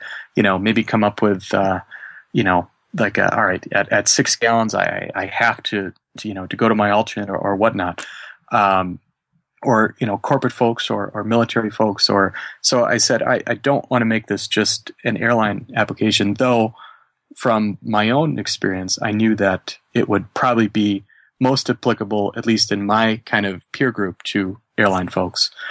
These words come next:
Uh, I also said, I, I made the decision to say, I, I want people from, you know, all different countries to be able to use this. Certainly there's a,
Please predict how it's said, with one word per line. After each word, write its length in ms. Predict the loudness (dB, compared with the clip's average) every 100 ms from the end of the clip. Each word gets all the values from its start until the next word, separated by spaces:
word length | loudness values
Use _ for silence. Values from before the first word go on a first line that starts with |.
| -12 -12 -16 -6
Uh, 320 | -2 2 0 0
I 80 | 0
also 460 | 0 0 0 -2 -6 -6
said, 400 | -2 0 0 -4 _
I, 360 | -20 -16 -8 -6
I 100 | -6 -10 _ _ -4
made 260 | 2 2 2
the 60 |
decision 440 | 0 2 2 0 0
to 100 | 0
say, 300 | 2 2 2
I, 160 | 0 -2 -2
I 100 | -2
want 340 | 0 0 0 -6 -6
people 520 | -2 0 2 0 -2 -10 -20 -20 -20 _ _ -12
from, 600 | -2 2 2 0 -4 -10 _ -6
you 140 | -4
know, 240 | -4 -8 _ -16 -2
all 240 | 0 2
different 260 | 0 0 0
countries 340 | 0 0 0
to 80 | 0
be 80 | 0
able 120 | 0
to 80 | 0
use 240 | 0 0
this. 220 | 2 0 2
Certainly 600 | 0 2 2 2 0 -2
there's 280 | 0 2 2
a, 260 | 0 -4